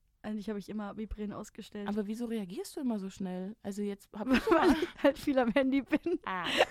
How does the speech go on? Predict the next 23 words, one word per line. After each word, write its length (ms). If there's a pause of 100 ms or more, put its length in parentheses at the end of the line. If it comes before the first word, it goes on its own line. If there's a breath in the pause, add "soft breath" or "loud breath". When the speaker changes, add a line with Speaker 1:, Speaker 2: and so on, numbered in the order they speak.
(140)
Speaker 2:
so, 680
daher 560
weht 220
der 120
Wind. 100
Speaker 1:
Ja, 300
und 80
dann 220 (580)
voll 300
oft, 260
dann 200 (120)
schon, 220
wenn 140
ich 100
halt 180
drauf 260
gucke, 300
dann 200
merk 200
ich 100
das 180
halt. 120
Aber 180